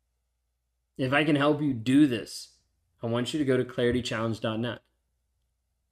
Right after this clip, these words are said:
Look at some of the videos we have on there, different, different survivors that have gone through the challenge, different people that have graduated from the challenge and even moved on into our Thriver community, understanding that you can be free.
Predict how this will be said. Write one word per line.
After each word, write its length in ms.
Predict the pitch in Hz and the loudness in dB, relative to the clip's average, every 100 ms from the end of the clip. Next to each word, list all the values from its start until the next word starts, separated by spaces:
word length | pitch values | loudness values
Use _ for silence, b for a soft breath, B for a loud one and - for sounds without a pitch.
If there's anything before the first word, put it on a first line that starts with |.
| - | -2
Look 180 | 120 | 2
at 80 | 143 | 2
some 180 | - 143 | 2 2
of 120 | 131 | 2
the 60 | 123 | 2
videos 220 | 131 123 | 2 2
we 100 | 123 | 0
have 220 | 120 123 | -2 -2
on 140 | 123 123 | 0 0
there, 140 | 123 | -2
different, 480 | 110 113 - 113 127 | -2 -2 -2 -6 -6
different 260 | 123 131 | -4 -4
survivors 480 | - 120 117 123 123 | -6 -4 0 0 -2
that 100 | 117 | -4
have 160 | 113 104 | -6 -6
gone 280 | 107 107 123 | -4 -2 -2
through 160 | 143 | -2
the 80 | 120 | -2
challenge, 460 | 113 120 117 117 104 | -2 -4 -2 -2 -4
different 240 | 120 131 | -4 -4
people 240 | 131 127 117 | -4 -2 -2
that 80 | |
have 160 | 110 101 | -4 -4
graduated 500 | 107 107 123 131 117 | -2 -2 -2 -2 -4
from 120 | 131 | -4
the 60 | 110 | -6
challenge 400 | - 117 113 110 | -4 -4 -2 -4
and 80 | 113 | -6
even 200 | 113 110 | -4 -4
moved 200 | 117 123 | -2 -2
on 160 | 120 | -2
into 220 | 123 117 | -2 0
our 80 | 113 | -2
Thriver 400 | 110 147 160 123 | 0 0 0 0
community, 340 | 107 107 101 98 B B B | -4 -4 -4 -8 B B B
understanding 920 | 143 156 151 - 139 147 135 107 98 - _ _ _ | 2 4 4 2 0 2 2 0 -4 -12 _ _ _
that 120 | 123 | -4
you 280 | 117 127 143 | 0 4 4
can 420 | 147 - 123 123 | 2 -6 -4 -2
be 140 | 123 113 | -2 -4
free. 320 | - 127 101 | -4 -6 -6